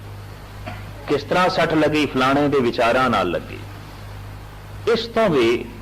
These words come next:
ਆਤਮਦਰਸ਼ੀ ਪੁਰਸ਼ ਇਸ ਹੱਦ ਤੱਕ ਪਹੁੰਚੇ ਨੇ ਕਿ ਬੰਦਾ ਇੱਕ ਵਿਚਾਰ ਹੈ।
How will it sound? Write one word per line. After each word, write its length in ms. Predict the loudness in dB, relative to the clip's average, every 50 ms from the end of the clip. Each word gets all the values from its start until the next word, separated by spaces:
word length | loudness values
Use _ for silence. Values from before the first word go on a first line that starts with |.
| -14 -14 -6 0 2
ਆਤਮਦਰਸ਼ੀ 800 | 2 2 2 2 0 0 2 4 2 2 2 0 0 0 0
ਪੁਰਸ਼ 320 | 0 0 0 0 -2 -2 -2
ਇਸ 260 | -2 -2 -2 0 0
ਹੱਦ 140 | 0 0 0
ਤੱਕ 280 | 0 0 -2 -2 0
ਪਹੁੰਚੇ 420 | 0 0 0 0 2 2 2 2 2
ਨੇ 200 | 2 0 -4 -6 -10 -14 -16 -16 -16 -8 -4
ਕਿ 80 | -2 -2
ਬੰਦਾ 420 | 0 0 2 2 2 4 4 4
ਇੱਕ 120 | 4 2 2
ਵਿਚਾਰ 520 | 0 -2 0 0 2 2 4 4 2 0
ਹੈ। 120 | -2 -6